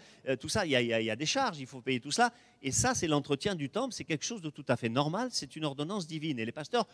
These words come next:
ont un salaire qui est un salaire, euh, normal, vous voyez, mais pas cette aberration de donner des, des, des sommes, euh, euh, colossales à, à, à, à ces gens-là, vous voyez. Alors,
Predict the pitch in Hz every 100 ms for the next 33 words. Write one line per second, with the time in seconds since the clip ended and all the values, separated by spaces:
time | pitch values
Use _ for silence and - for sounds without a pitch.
0 | - - 131 135 143 - 160 240 254 -
1 | 170 151 147 160 196 277 202 - - 135
2 | 175 226 254 254 170 98 107 135 202 254
3 | - _ _ 110 117 - 208 180 147 117
4 | 120 110 131 220 240 131 110 120 185 135
5 | 104 104 90 101 - 165 156 131 107 101
6 | - _ 101 101 95 - 127 123 170 185
7 | 127 104 - _ 107 - 113 - 117 -
8 | 135 147 214 254 156 - 165 269 269 -
9 | - _ - 190 143